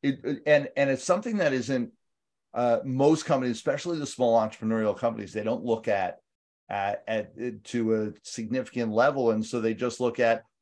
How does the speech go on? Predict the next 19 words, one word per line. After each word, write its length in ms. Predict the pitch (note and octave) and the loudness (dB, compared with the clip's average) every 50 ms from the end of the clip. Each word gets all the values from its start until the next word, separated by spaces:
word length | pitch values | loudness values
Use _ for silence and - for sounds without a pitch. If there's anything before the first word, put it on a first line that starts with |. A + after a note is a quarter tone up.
| _ _ | _ _
"Oh, 180 | C3+ D#3 E3 D3+ | 8 8 8 10
well, 120 | C3 C3 | 10 10
I 100 | C3 B2+ | 10 10
got 320 | A2+ C#3+ C#3 D3 D3 - - | 8 6 6 6 6 6 2
X 240 | C3+ C#3 C3+ - C3+ | 0 0 0 0 -2
number 220 | C#3 C3 B2 A2+ | -2 0 2 2
of 100 | A#2 A2 | 2 2
leads," 420 | A#2 D3+ E3+ E3+ D#3+ C#3 A#2+ G#2+ A2+ | 0 -4 -6 -4 -4 -6 -6 -4 -4
and 140 | A2 A2 | -2 -2
they 140 | A#2 A#2 A2+ | -2 -2 -4
kinda 320 | A2+ - - A#2+ C3+ C#3 A#2 | -6 -8 -8 -6 -6 -6 -8
carry 400 | - - C3 B2+ B2+ A#2+ A#2+ A2 | -8 -6 -4 -2 -2 -2 -4 -6
forward 440 | - - C3 C3 C3 B2 A#2 A2 | 4 6 6 6 6 4 0 -2
from 200 | - - G#2+ G#2 | -4 -8 -8 -6
there 320 | G#2 A#2 B2+ B2+ A#2 A2 A2 | -2 0 0 0 0 0 -2
without 340 | G#2 G2+ G#2 G#2+ G#2+ G#2+ G#2+ | -2 0 0 0 0 0 -2
looking 300 | A2+ A2 - A#2+ A2 A2 | -4 -4 -4 -6 -4 -2
at 240 | G#2+ G#2+ G#2 - | -2 -4 -4 -6
the, 320 | - G#2+ G#2 G#2 G2+ G2 | -10 -10 -8 -8 -12 -14